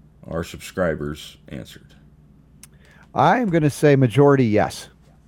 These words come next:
Speaker 1: Majority yes. Survey says
Speaker 2: Big
Speaker 1: as soon as
Speaker 2: majority
Speaker 1: I get
Speaker 2: yes.
Speaker 1: rid of this.
Speaker 2: Yeah. Oh, yeah.
Speaker 1: Majority yes.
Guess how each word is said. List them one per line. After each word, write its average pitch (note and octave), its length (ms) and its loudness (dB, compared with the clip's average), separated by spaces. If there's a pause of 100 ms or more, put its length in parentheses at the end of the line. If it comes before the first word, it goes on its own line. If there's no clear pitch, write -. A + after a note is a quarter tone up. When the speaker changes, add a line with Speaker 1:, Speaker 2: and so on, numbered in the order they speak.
(420)
Speaker 1:
Majority B2+ 480 2
yes. - 600 -6 (1800)
Survey F2+ 400 -2
says G3 580 2 (760)
Speaker 2:
Big C#3 140 0
Speaker 1:
as A#2 40 -10
soon A2+ 40 -6
as A2 80 -6
Speaker 2:
majority F#2+ 220 -4
Speaker 1:
I D#2+ 40 -8
get D#2 60 -6
Speaker 2:
yes. D#2+ 80 -6
Speaker 1:
rid G2 100 -2
of G#2 80 -2
this. A#3 480 -2 (200)
Speaker 2:
Yeah. F2+ 180 -10 (760)
Oh, C#3+ 140 2
yeah. G2 240 0
Speaker 1:
Majority E3 400 4
yes. - 540 -4